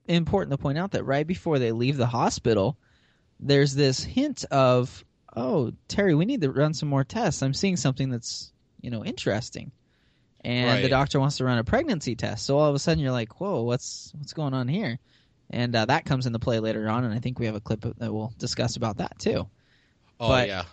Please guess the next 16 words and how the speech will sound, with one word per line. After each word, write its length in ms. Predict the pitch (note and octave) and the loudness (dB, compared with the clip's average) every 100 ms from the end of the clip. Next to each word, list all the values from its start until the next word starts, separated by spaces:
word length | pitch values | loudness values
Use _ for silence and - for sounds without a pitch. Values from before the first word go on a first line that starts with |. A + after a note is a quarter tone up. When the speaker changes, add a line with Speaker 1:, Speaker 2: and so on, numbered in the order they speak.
| _ - | _ 0
Speaker 1:
but, 280 | D#3+ D3+ E3+ | 2 2 2
you 100 | F3 | 2
know, 120 | D#3+ | 4
that's, 340 | E3 G3+ - | 4 0 -4
that's 260 | - G#3 - | -6 -2 0
an 100 | D#3+ | -2
interesting 600 | D#3 D#3 D3+ - C3 B2 | -2 -2 -2 -2 -8 -8
twist 400 | - E3 - C3+ | -4 -4 -4 -4
as 160 | A2+ | -6
well, 500 | B2 E3+ B3 C#3 D3 - _ _ _ _ - | -2 0 2 4 2 -2 _ _ _ _ -6
that, 560 | C3 B2+ B2 A#2+ - - | 0 2 2 0 -6 -10
um, 300 | B2+ A#2 A#2 | -4 -2 0
you 80 | B2 | 0
know, 200 | A#2 A2+ | 0 0
Terry's 340 | A#2+ C#3+ E3 F#3+ | 2 4 4 4
okay, 580 | F#3 - B3 B2 B2+ | 2 2 0 2 0